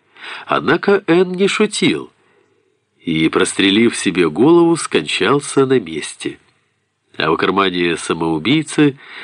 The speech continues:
нашли записку возмутительно атеистического содержания, из которой явствует, что поступок Н не был минутным порывом или следствием белой горячки.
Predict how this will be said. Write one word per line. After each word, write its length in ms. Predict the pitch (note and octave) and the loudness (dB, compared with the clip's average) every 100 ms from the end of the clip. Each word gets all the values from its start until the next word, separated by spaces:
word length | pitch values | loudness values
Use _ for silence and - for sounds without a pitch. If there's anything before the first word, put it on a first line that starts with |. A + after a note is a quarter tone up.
| - | -12
нашли 360 | D#2+ E2 - F3+ | -4 -2 2 4
записку 720 | G3 G3+ B2+ B2 - B2+ A#2+ | 2 2 0 0 0 2 2
возмутительно 920 | G2+ F2 F2 E2+ C#3+ D#3+ D#3+ D3+ C#3 - _ - | 2 0 -4 -4 -2 0 4 4 2 -2 _ -6
атеистического 1120 | B2+ - D3+ C#3 - G2 - E2+ - G2 G2+ | -2 2 2 0 -6 -4 -2 -4 2 4 4
содержания, 800 | A#2+ A#2+ C3+ G#2+ E2+ C2+ C2 - _ _ - - - | 2 2 2 2 -2 -4 -10 -16 _ _ -20 -20 -10
из 260 | - D2+ D2 | -2 0 0
которой 540 | - F2+ F2 E2 D#2+ | 0 2 2 2 0
явствует, 760 | D2+ D#2+ A#2+ C#3+ - - D2 C#2 | -2 0 2 2 -2 -4 -4 -2
что 400 | - - D2+ D2 | -4 -2 0 0
поступок 640 | - D2+ - - G#2+ - - | -2 -4 0 2 2 -2 -2
Н 360 | G#2+ C#3+ E3 D#3 _ _ _ | 0 2 2 -4 _ _ _
не 320 | F2 F2 A#2 D3+ | -10 0 2 4
был 240 | F3 E3+ | 4 2
минутным 640 | E3 E3 B2+ C#3 D#3+ D3+ | 0 0 0 0 0 0
порывом 640 | D3 E3 C3+ G2+ B2 C#3+ - - - - | 2 2 4 4 2 0 -6 -20 -16 -8
или 200 | D3 - | -4 -4
следствием 840 | - D#2+ A#2+ C#3 - E3 F3 E3 - _ | -2 2 2 0 2 4 4 0 -12 _
белой 420 | E2 D2+ D3 D3+ | -8 -2 0 0
горячки. 640 | F2+ C3+ F2 - - - | 2 2 2 -2 -8 -10